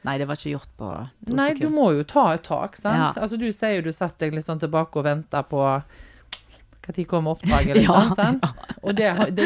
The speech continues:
Speaker 2: gjør jo sikkert alle, for det er jo en sånn, det er jo en fase du må igjennom,
Speaker 1: Ja.
Speaker 2: hvor du lurer litt, og du
Speaker 1: Ja.
Speaker 2: kikker litt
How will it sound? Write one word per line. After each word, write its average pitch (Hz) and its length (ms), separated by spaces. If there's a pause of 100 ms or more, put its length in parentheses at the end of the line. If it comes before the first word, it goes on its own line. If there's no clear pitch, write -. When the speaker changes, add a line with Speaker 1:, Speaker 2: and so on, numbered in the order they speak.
Speaker 2:
gjør 202 180
jo - 0
sikkert 165 260
alle, 170 360
for 208 100
det 190 80
er 180 80
jo 165 40
en 165 120
sånn, 170 400 (680)
det 175 160
er 185 140
jo 160 40
en 151 140
fase 196 480
du 151 80
må 151 160
igjennom, 160 320
Speaker 1:
Ja. 180 80
Speaker 2:
hvor 160 240
du 151 100
lurer 156 380
litt, 160 260
og 151 60
du 151 80
Speaker 1:
Ja. 156 80
Speaker 2:
kikker 175 320
litt 147 160